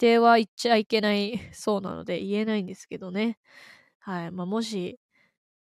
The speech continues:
もし申請が通ったら、多分そこでライブ配信をすると思うから、その時にお伝えします。<laughs> お伝えできたらいいね。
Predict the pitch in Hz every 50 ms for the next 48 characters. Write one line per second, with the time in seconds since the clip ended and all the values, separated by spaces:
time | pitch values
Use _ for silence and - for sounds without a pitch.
0 | _ - 247 311 302 - - 320 320 320 302 - - - 294 302 302 294 - -
1 | 302 302 302 302 285 - 302 294 - - 294 302 302 302 _ _ - 254 247 247
2 | 262 269 226 269 233 190 170 - 226 _ _ _ _ - - - - - - -
3 | _ _ _ _ _ _ - 240 233 214 208 190 190 - - 220 - 240 233 226
4 | 240 226 220 214 226 233 220 233 220 226 240 226 220 - - 202 185 185 185 -
5 | - - 185 190 185 185 - 185 180 180 175 180 180 180 - - 175 185 196 208
6 | 208 190 175 - - 240 _ _ _ _ _ _ _ - - 214 196 196 - 202
7 | 196 190 175 175 175 202 - - - - 180 - 180 165 175 190 - - - -
8 | - _ _ _ _ - - - - _ _ _ - - _ - - - 269 _
9 | _ _ - - 349 349 349 330 - - 233 214 - - - 196 196 208 214 -
10 | - - 202 185 185 180 185 185 185 190 208 220 233